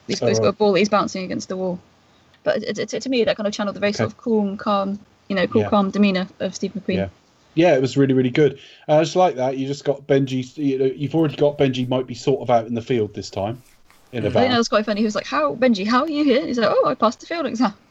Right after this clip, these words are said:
Speaker 1: <laughs>
Speaker 2: Yeah.
Speaker 1: That's quite funny.
Speaker 2: Yeah.
Speaker 1: Good for you, Ben.
Speaker 2: I like they dropped it into dialogue, but, like, made it, like, a bit throwaway.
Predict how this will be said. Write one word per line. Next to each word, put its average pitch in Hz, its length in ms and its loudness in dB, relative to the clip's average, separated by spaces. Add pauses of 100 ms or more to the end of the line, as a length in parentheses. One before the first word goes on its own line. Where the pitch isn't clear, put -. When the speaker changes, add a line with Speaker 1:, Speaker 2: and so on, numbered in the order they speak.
Speaker 1:
<laughs> 233 100 -2 (460)
Speaker 2:
Yeah. 117 320 0 (200)
Speaker 1:
That's 254 160 -6
quite 214 180 -2
funny. 190 260 -6 (600)
Speaker 2:
Yeah. 110 260 0
Speaker 1:
Good 381 160 -8
for - 100 -10
you, 233 160 -2
Ben. 202 180 -6 (880)
Speaker 2:
I 147 80 4
like 196 220 4
they 180 100 -2
dropped 175 260 -4
it 151 60 -6
into 139 180 -8
dialogue, 113 600 2
but, 156 200 -6 (220)
like, 107 260 0 (220)
made 107 260 -2
it, 110 140 -4
like, 107 420 -2 (400)
a 117 80 0
bit - 180 -2
throwaway. 127 580 2